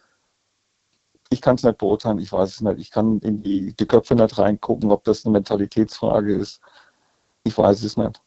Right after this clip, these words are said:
Es ist mein, letzten Endes, wenn du irgendwo Sport treibst, möchtest du auch immer Sieger sein, ähm, und dann kommt Adrenalin ins Spiel und vielleicht können die sich nicht mehr zügeln. Ich, ich hab keine Ahnung, ich kann's nicht nachvollziehen, ähm,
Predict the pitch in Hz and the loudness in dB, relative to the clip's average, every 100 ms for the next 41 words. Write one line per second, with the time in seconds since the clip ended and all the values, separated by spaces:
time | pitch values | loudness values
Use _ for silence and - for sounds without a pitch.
0 | _ - 117 120 127 123 123 110 123 - | _ 0 2 2 6 6 6 6 2 2
1 | - 127 117 120 107 110 110 - 110 - | 0 2 2 4 4 2 -4 0 0 0
2 | 123 110 123 110 - 104 98 117 120 120 | -2 -2 -4 -6 -6 -2 0 0 0 0
3 | 120 113 117 - 123 131 110 120 120 117 | -2 -6 -10 -6 0 2 2 0 0 0
4 | 113 110 - 107 107 107 107 104 107 110 | -4 -4 -6 -6 -6 -8 -6 -4 -4 -6
5 | 101 110 - 104 104 117 120 160 - 120 | -8 -8 -6 -6 -4 -4 -6 -8 -6 -4
6 | 113 110 104 107 104 - - 117 113 104 | -2 -4 -4 -2 -2 -2 -2 0 0 0
7 | 104 110 - 107 - 117 117 120 - - | -2 -2 -2 -6 0 2 4 2 0 -20
8 | - - _ - - - - - 135 - | -20 -20 _ -16 -16 -16 -20 -4 -4 -4
9 | _ 127 139 - 127 101 98 98 95 - | _ 4 4 6 6 6 4 2 -4 -8
10 | - 120 - - 117 - 101 123 - 123 | -4 -4 -6 -8 -6 -4 -4 -2 0 -2
11 | - 127 131 131 131 120 - 113 110 110 | -2 -2 0 0 0 -2 0 2 2 -2